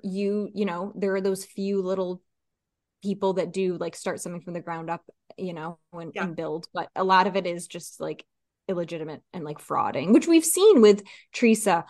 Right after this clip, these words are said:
Speaker 1: with Jen Shah.
Speaker 2: Yep.
Speaker 1: And, you know, people may think, like, "Oh, those are just some
Speaker 2: Mary.
Speaker 1: bad eggs."
Speaker 2: Sorry, what? I coughed.
Speaker 1: Who? Wait, who did you
Speaker 2: Mary,
Speaker 1: say?
Speaker 2: I coughed.
Speaker 1: Oh,
Speaker 2: No.
Speaker 1: well, yeah, Mary's is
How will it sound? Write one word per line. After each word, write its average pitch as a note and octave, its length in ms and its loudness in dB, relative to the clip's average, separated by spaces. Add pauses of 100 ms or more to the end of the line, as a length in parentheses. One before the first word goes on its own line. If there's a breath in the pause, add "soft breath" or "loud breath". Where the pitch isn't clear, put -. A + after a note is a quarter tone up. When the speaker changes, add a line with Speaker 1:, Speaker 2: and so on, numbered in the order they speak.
(140 loud breath)
Speaker 1:
with G3 360 8
Jen F#3+ 320 4
Shah. F3+ 500 2 (320 loud breath)
Speaker 2:
Yep. A3+ 260 4
Speaker 1:
And, G#3 160 -4
you A#3+ 80 -2
know, A3 100 2 (100)
people C4+ 280 2
may A#3+ 160 -2
think, A3+ 200 -6
like, G#3 200 -2
"Oh, A#3 180 6
those A3 200 4
are G#3 60 -6
just G#3 140 -12
some A#3 100 -6
Speaker 2:
Mary. C4 280 8
Speaker 1:
bad F3 80 -4
eggs." - 100 -16 (240)
Speaker 2:
Sorry, F3 240 -6 (160)
what? G#3+ 240 -8
I G3+ 60 -10
coughed. - 80 -14
Speaker 1:
Who? A#3 340 10 (220)
Wait, C#4 180 6
who C4 60 2
did B3+ 60 6
you C4 60 4
Speaker 2:
Mary, C#4+ 120 2
Speaker 1:
say? E4 100 -10
Speaker 2:
I E4 140 -8 (120)
coughed. - 440 -6 (160)
Speaker 1:
Oh, A#3+ 100 8
Speaker 2:
No. F3+ 60 0
Speaker 1:
well, F3 240 -2
yeah, G3 100 -2 (100)
Mary's F3 380 -8
is - 160 -20